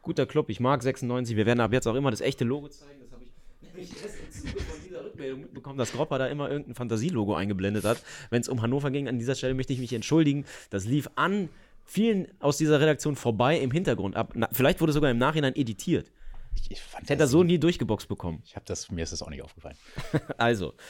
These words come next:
Speaker 1: äh, Hannover, guter Verein, zwei null gewonnen im Derby. Ähm, wer, wer hat, äh,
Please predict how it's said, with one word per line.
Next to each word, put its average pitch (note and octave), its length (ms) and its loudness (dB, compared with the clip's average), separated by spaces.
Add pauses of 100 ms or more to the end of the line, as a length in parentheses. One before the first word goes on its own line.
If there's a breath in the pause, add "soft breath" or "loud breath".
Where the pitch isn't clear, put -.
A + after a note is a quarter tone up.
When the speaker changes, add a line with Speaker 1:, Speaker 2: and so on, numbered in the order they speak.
(160 loud breath)
Speaker 1:
äh, A#2 200 0
Hannover, C3+ 400 0
guter D3 180 2
Verein, C#3 440 2 (100)
zwei C3 220 2
null C3+ 120 2
gewonnen B2+ 280 0
im B2 100 0
Derby. C#3 480 2 (460 loud breath)
Ähm, B2+ 840 2
wer, D#3 380 4
wer D3 480 2
hat, C#3+ 400 -2
äh, C#3 480 0